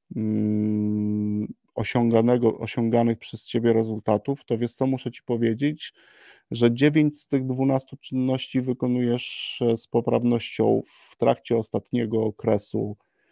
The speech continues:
e, dziesięciu na przykład miesięcy, wykonujesz,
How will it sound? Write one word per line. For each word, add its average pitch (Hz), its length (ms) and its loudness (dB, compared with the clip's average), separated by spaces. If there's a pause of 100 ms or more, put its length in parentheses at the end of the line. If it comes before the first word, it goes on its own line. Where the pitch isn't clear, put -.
(280)
e, 110 300 6
dziesięciu 117 560 2
na 107 100 2
przykład - 440 -4
miesięcy, 131 500 0
wykonujesz, 117 760 2